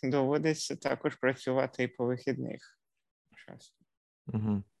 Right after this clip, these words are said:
Speaker 2: Ну, ти аспірант же ж, так? Зараз
Speaker 1: Так,
Speaker 2: аспірантура.
Speaker 1: ем, так, ще півроку я аспірант. <laughs>
Speaker 2: Мгм. А скільки взагалі триває аспірантура от в твоєму випадку?
Speaker 1: В моєму випадку це чотири роки, але,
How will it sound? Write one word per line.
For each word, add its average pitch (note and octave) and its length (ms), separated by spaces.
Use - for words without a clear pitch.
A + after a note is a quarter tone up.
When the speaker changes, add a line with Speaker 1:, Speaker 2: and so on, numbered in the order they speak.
Speaker 2:
Ну, A#2 140
ти B2 420
аспірант A2 420
же F#2+ 60
ж, - 220
так? A#2 240
Зараз G2 380
Speaker 1:
Так, - 40
Speaker 2:
аспірантура. C#3 720
Speaker 1:
ем, - 360
так, B2 320
ще - 240
півроку D#3 640
я C#3 240
аспірант. - 800
<laughs> - 240
Speaker 2:
Мгм. G#2 440
А A2+ 60
скільки A2 360
взагалі G#2 380
триває G#2 360
аспірантура G2+ 580
от G2 120
в - 40
твоєму G2+ 260
випадку? G2+ 600
Speaker 1:
В C3 60
моєму A3+ 480
випадку A#3+ 580
це - 180
чотири B3 560
роки, A#3 400
але, F#3 680